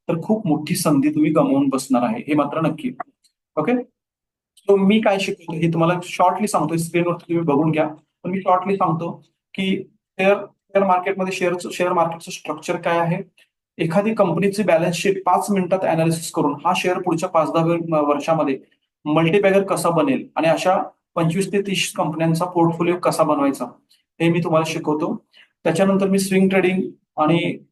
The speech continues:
अ, पोझिशनल ट्रेडिंग, स्टॉक्स मधलं, शेअर्स मधलं स्विंग पोझिशन ट्रेडिंग कसं करायचं आणि मग ऑप्शन्स ट्रेडिंग कसं करायचं हे शिकवतो. ऑप्शन मध्ये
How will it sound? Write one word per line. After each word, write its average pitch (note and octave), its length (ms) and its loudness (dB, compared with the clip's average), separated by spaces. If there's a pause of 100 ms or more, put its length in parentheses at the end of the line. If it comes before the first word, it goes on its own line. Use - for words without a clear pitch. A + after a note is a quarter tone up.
(200)
अ, - 100 -4
पोझिशनल E3+ 460 2
ट्रेडिंग, D3 260 0
स्टॉक्स - 400 0
मधलं, C3 340 -2
शेअर्स D#3+ 360 -2
मधलं E3 180 0
स्विंग E3 260 0
पोझिशन D#3+ 300 -2
ट्रेडिंग D3+ 200 2
कसं D#3 240 -2
करायचं D3 340 -2 (500)
आणि F3+ 140 4
मग A3 180 4
ऑप्शन्स G#3+ 480 2
ट्रेडिंग F#3 220 0
कसं D#3 240 -4
करायचं B2 360 -6 (420)
हे F#3 80 2
शिकवतो. C3+ 500 -4 (340)
ऑप्शन G#3+ 340 0
मध्ये G3+ 420 4